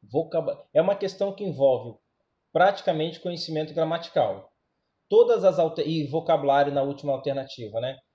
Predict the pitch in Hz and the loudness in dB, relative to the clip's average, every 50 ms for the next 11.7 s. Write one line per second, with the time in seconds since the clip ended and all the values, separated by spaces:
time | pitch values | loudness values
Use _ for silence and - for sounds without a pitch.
0 | _ _ _ _ - 202 220 220 220 190 202 185 185 - 170 147 - - - 165 | _ _ _ _ 2 4 4 4 4 2 2 0 0 -2 -8 -8 -8 -4 -4 -2
1 | 165 147 107 104 - - - - _ _ _ 127 135 143 139 117 123 131 120 120 | -2 -2 -4 -6 -12 -16 -20 -20 _ _ _ -6 -4 -4 -4 -4 -8 -10 -10 -10
2 | - - - - 113 107 104 101 113 139 143 123 - - _ _ _ _ _ _ | -14 -16 -14 -12 -12 -12 -12 -8 -4 -4 -4 -4 -4 -12 _ _ _ _ _ _
3 | _ _ _ _ _ _ 143 143 139 131 123 131 131 135 143 147 143 - 156 151 | _ _ _ _ _ _ 0 0 0 2 0 0 0 0 0 -2 -4 -4 -8 -8
4 | 151 - - 190 196 196 196 190 190 - - 165 143 131 135 147 165 165 180 175 | -8 -4 -4 -4 -2 -2 -8 -10 -10 -10 -10 -10 -10 -8 -6 -8 -8 -8 -10 -12
5 | 156 160 165 185 214 220 175 123 98 95 - - - _ 107 110 _ _ _ _ | -12 -6 -4 -4 -4 -2 -4 -8 -8 -10 -14 -18 -20 _ -20 -20 _ _ _ _
6 | - 139 139 - 143 143 160 160 180 156 120 131 117 107 101 92 90 - - _ | -10 -10 -8 -8 -8 -8 -8 -8 -10 -6 -4 -4 -2 -2 -4 -8 -10 -14 -20 _
7 | _ _ _ _ _ _ _ _ _ _ _ _ _ _ _ _ _ _ 180 202 | _ _ _ _ _ _ _ _ _ _ _ _ _ _ _ _ _ _ 2 6
8 | 208 196 190 202 220 240 233 - - 190 175 165 160 160 160 147 135 120 - - | 6 6 6 4 2 -2 -6 -8 -6 -2 -2 -2 0 0 -2 -2 -2 -4 -6 -8
9 | 175 185 175 143 120 - - _ _ _ 156 156 143 127 135 135 139 143 143 139 | -8 -6 -4 -6 -6 -8 -10 _ _ _ 0 0 2 2 4 4 4 4 2 0
10 | 131 139 147 143 - _ 156 147 - _ - 135 135 143 139 139 123 107 120 165 | -4 -4 -6 -8 -10 _ -14 -14 -14 _ -8 -8 -8 -8 -10 -12 -14 -8 -6 -4
11 | 196 190 - - 185 185 185 190 160 113 95 92 92 - | -4 -4 -2 -2 -2 -2 -2 -4 -4 -4 -4 -6 -12 -16